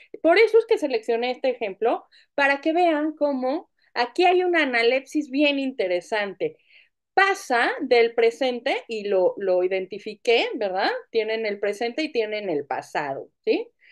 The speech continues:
Y fíjense cómo el pasado sustenta el presente, ¿verdad? El pasado es como la explicación del presente.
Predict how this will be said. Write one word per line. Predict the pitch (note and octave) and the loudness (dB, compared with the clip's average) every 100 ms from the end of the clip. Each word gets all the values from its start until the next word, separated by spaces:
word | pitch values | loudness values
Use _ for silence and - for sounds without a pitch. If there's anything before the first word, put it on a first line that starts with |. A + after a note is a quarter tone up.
| - _ | -20 _
Y | C#4+ | 0
fíjense | F#4 G4 F4+ G4 | 2 2 2 0
cómo | E4+ D4 C4 D4 G#4 - - | 4 4 4 0 -2 -10 -2
el | B3+ B3+ B3+ | 2 2 0
pasado | C4+ C4 C4 - F#4+ D#4 B3 D#4+ | -2 -2 -4 -4 0 2 2 0
sustenta | - C4 - E4+ F4 D#4+ D#4+ | -4 -12 -2 2 2 2 0
el | D#4 | 0
presente, | E4 D#4+ A4+ A#4 - - _ _ _ _ _ _ _ _ _ - | -2 -2 -2 -2 -4 -6 _ _ _ _ _ _ _ _ _ -6
¿verdad? | G3 A3 A#4 D5 _ _ _ _ _ _ | -2 2 0 0 _ _ _ _ _ _
El | A#3 A#3 | 0 2
pasado | C4 C4+ C4+ F4+ F#4 G4 | 0 -2 0 2 2 2
es | F4 F4 _ | 0 -2 _
como | D#4 D4 C#4 E4 - | -2 -2 -2 -4 -4
la | C#4+ B3+ | -2 0
explicación | A#3+ A#3+ B3+ B3 - B3 - F4+ F#4+ D#4+ | 0 -4 -10 -8 -4 -4 -4 -6 -2 2
del | A#3 G#3+ | 2 2
presente. | - D#3 D#3 C3+ C3+ C3+ - | -4 -6 -4 -10 -10 -14 -20